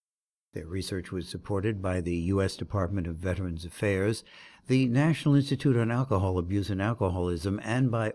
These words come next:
Ortho McNeil Janssen Scientific Affairs. Results showed that sleep impairments were common and clinically important in veterans with chronic military-related P T S D,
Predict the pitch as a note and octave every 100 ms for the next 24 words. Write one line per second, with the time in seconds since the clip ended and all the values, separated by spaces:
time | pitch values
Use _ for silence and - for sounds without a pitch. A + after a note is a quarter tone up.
0 | - B2 C3+ B2+ A2+ G#2+ G2 A2+ A2+ A2
1 | G2+ F2+ A#2 B2 G#2+ F#2 F#2 F#2+ - F#2+
2 | F#2 F2+ G2 E2+ E2+ - - D#2+ D#2+ -
3 | - - _ _ _ _ _ _ C#3+ C#3
4 | G3+ A#3 - C3 B2 G#2+ G#2 - - C3
5 | D3 D3 - G#2 F#2 G2 F#2 - - -
6 | - G#2+ E2 G2 G#2+ G2 - - B2 C3+
7 | B2+ A#2 A2 - G2+ - G2 F#2 F2+ G2
8 | F#2+ F2 G#2 G2 F#2+ F#2 - - _ -
9 | A2 A#2 B2 - G#2 G#2+ G2+ G#2+ G2 F2+
10 | F#2+ F#2+ F2+ E2+ - F#2 - F#2+ F#2 -
11 | - D#2+ F2